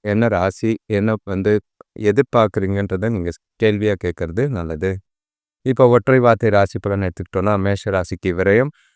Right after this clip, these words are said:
ரிஷப ராசிக்கு ஆக்கம், மிதுன ராசிக்கு பெருமை, கடக ராசிக்கு வீண் அலைச்சல், சிம்ம ராசிக்கு குழப்பம், கன்னி ராசிக்கு கோபம், துலாம் ராசிக்கு வெகுமதி, விருச்சிக ராசிக்கு ஆராய்ச்சி, தனுசு ராசிக்கு பொறுமை,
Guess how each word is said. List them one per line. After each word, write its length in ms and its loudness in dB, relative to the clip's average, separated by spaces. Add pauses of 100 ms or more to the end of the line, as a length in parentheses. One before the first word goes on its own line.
(120)
ரிஷப 300 0
ராசிக்கு 460 -2
ஆக்கம், 440 0 (120)
மிதுன 340 -2
ராசிக்கு 480 -4
பெருமை, 360 0 (180)
கடக 320 0
ராசிக்கு 460 -4
வீண் 240 0
அலைச்சல், 460 -4 (680)
சிம்ம 280 4
ராசிக்கு 480 2
குழப்பம், 520 0
கன்னி 280 0
ராசிக்கு 520 -4
கோபம், 420 0 (160)
துலாம் 360 2
ராசிக்கு 440 -4
வெகுமதி, 560 -2 (180)
விருச்சிக 400 -4
ராசிக்கு 500 -6
ஆராய்ச்சி, 560 -2 (560)
தனுசு 380 4
ராசிக்கு 480 0
பொறுமை, 360 0